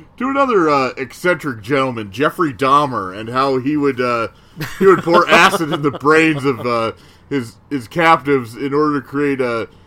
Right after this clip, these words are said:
Speaker 1: sex zombies. And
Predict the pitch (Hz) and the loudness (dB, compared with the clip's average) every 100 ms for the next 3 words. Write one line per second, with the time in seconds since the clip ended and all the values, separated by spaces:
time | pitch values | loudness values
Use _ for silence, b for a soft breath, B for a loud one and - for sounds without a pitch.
0 | _ - - 180 180 113 113 117 120 107 | _ -20 -4 0 0 -2 -2 0 0 -2
1 | 104 95 90 - - b b b _ - | -8 -8 -12 -18 -20 b b b _ -8
2 | 151 151 | -2 -2